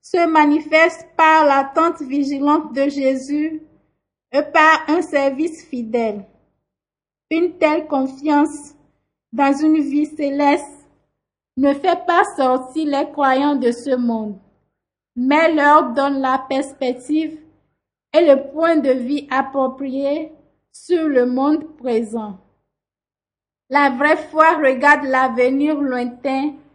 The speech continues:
mais elle a un impact décisif sur le présent.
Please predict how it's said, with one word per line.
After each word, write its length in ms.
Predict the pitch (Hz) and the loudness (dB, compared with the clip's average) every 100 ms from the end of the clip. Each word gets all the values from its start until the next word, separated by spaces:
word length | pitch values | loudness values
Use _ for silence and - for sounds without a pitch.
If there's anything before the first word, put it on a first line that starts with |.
| _ _ _ - | _ _ _ -10
mais 360 | 254 277 294 285 | -2 0 0 0
elle 180 | 320 349 - - - | -2 -2 -4 -18 -2
a 280 | 320 320 302 | 0 2 0
un 120 | 311 | 0
impact 500 | 269 269 269 294 294 | 0 -2 0 0 0
décisif 580 | 240 269 - 247 269 302 | -6 -6 -8 -10 -6 -6
sur 320 | - - 294 | -8 -8 -4
le 240 | 269 247 254 | 0 0 -2
présent. 540 | 254 226 226 226 214 | -6 -4 -4 -8 -10